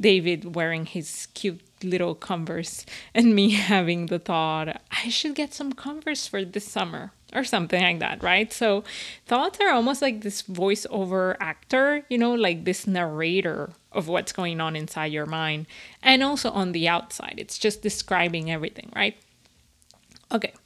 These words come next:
now let's talk about feelings, which is the second kind of definition. So feelings are simply emotions that are perceived as physical sensations in your body.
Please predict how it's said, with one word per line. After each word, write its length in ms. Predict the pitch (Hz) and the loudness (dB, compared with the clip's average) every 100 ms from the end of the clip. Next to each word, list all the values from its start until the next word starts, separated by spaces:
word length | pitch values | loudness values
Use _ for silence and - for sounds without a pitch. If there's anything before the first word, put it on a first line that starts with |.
| _ - - - | _ -20 -20 -8
now 160 | - 214 | 2 4
let's 300 | 214 240 - | 6 4 2
talk 240 | - 302 | 0 0
about 240 | 277 294 285 | 2 0 0
feelings, 680 | - 202 165 170 285 - - | -2 0 0 -2 -4 -6 -6
which 200 | 185 - | -6 -4
is 120 | 170 | -4
the 60 | 165 | -6
second 760 | - 170 - 185 180 180 196 - - _ | -6 -6 -4 -4 -4 -4 -6 -8 -20 _
kind 200 | - 196 | -4 -2
of 100 | 180 | 0
definition. 640 | 185 - 226 160 - 185 | -4 -2 -4 -2 -2 -2
So 320 | - 208 196 214 - - - - | 2 2 2 0 -14 -20 -20 -18
feelings 440 | - 302 370 415 349 | 0 2 2 0 0
are 80 | |
simply 520 | 240 - 202 220 220 - | 0 0 -2 0 -2 0
emotions 960 | 196 185 214 - 190 165 165 - - 202 | 0 2 0 0 -2 -4 -6 -8 -10 -2
that 200 | 180 170 | 0 2
are 400 | 170 160 160 160 - - - _ | 2 2 0 -4 -12 -20 -20 _
perceived 640 | 214 196 - 208 226 247 233 | -4 -4 -2 0 2 0 -2
as 420 | 208 175 - - - _ _ - | 0 0 -2 -4 -6 _ _ -20
physical 460 | - 208 214 190 | -2 -2 0 -2
sensations 720 | 180 180 165 180 175 - 180 - | -2 -4 -6 -6 -6 -10 -14 -8
in 140 | 190 | -4
your 160 | 165 165 | -4 -4
body. 360 | - - - | -6 -8 -14